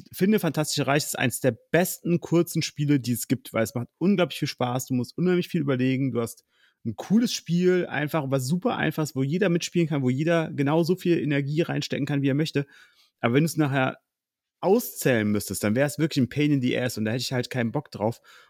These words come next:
Und ich hol mir jeden Scorer, den es gibt. Ich hab auch für Scythe den Scorer, weil ich, äh, also es ist eins meiner absoluten Lieblingsspiele, ähm, weil es halt einfach super angenehm ist. Du gibst halt alles einfach ein und die rechnet dir das alles zusammen, die App.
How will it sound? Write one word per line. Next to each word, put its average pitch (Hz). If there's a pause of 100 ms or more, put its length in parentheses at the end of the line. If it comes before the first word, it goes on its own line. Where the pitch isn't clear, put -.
Und 127 (120)
ich - (160)
hol 190
mir 208
jeden 196
Scorer, 165
den 160
es -
gibt. -
Ich 123
hab 160
auch 156
für -
Scythe 175
den 101
Scorer, 123 (460)
weil 123
ich, -
äh, -
also 113
es 101
ist - (100)
eins 135
meiner 117
absoluten 131
Lieblingsspiele, 139 (300)
ähm, 123
weil 139
es -
halt -
einfach 139
super 180
angenehm 147
ist. 139
Du 117
gibst 139
halt -
alles 143
einfach -
ein 160
und 143
die 131
rechnet 156
dir 135
das 117
alles -
zusammen, 127
die 104
App. -